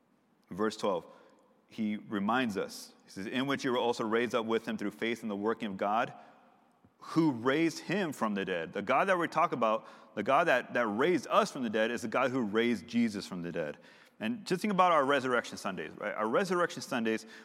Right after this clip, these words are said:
we spend the day staring at an empty tomb and praising the Lord that it is empty, that God, uh, that, that Jesus is alive today, that he died on the cross on Good Friday,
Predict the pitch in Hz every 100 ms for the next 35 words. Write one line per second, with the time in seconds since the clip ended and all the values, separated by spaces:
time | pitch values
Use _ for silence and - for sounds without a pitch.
0 | - 117 170 - - 151 135 107 120 110
1 | 95 92 - - - - - 139 127 117
2 | 110 110 110 104 101 95 98 - 95 82
3 | 90 95 - - 120 147 160 147 143 127
4 | 120 120 104 107 - 113 104 101 95 -
5 | 85 - - - 107 95 101 120 139 170
6 | 175 - - - - - 107 110 110 117
7 | 98 131 165 160 147 - 143 147 139 143
8 | 120 110 107 107 - - 101 87 - -
9 | _ _ _ _ _ _ _ _ _ _
10 | _ - 101 120 147 127 123 143 156 147
11 | - 101 98 - - - - _ _ -
12 | 101 95 147 - 107 95 95